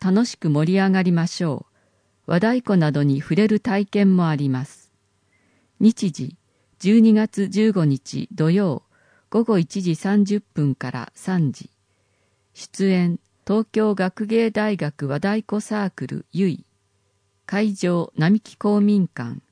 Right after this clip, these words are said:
定員六十人。企画、大林。協力、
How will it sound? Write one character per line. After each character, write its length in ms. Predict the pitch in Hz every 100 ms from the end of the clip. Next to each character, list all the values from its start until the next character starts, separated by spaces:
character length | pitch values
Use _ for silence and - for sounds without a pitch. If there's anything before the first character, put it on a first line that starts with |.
| _ _ _ _ _ _
定 220 | 208 214
員 260 | 214 202 190
六 260 | 170 170 220
十 260 | 202 214
人。 280 | 185 123 160 - _ _ _ _ _
企 140 | - -
画、 420 | 202 - 165 - _ _ _ _
大 260 | 202 214 139
林。 680 | - 151 156 160 - 139 - _ _ _ _ _ _ -
協 280 | 196 208
力、 480 | 196 190 - 160 156